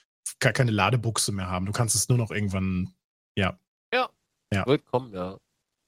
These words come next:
Speaker 1: Ja.
Speaker 2: Da ist dann nichts mehr mit, mit reinstecken.
Speaker 1: Die böse E U, ne? Die zwingt ja jetzt Apple, d-, diesen Schritt zu gehen. Apple würde das nicht, also d-,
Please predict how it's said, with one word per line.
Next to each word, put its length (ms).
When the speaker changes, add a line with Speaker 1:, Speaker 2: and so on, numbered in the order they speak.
Speaker 1:
Ja. 140
Speaker 2:
Da 120
ist 160
dann 120
nichts 180
mehr 120
mit, 280
mit 160
reinstecken. 520
Speaker 1:
Die 100
böse 420
E 200
U, 260
ne? 300
Die 160
zwingt 480
ja 100
jetzt 320
Apple, 460
d-, 180
diesen 320
Schritt 280
zu 120
gehen. 240
Apple 400
würde 160
das 240
nicht, 320
also 260
d-, 180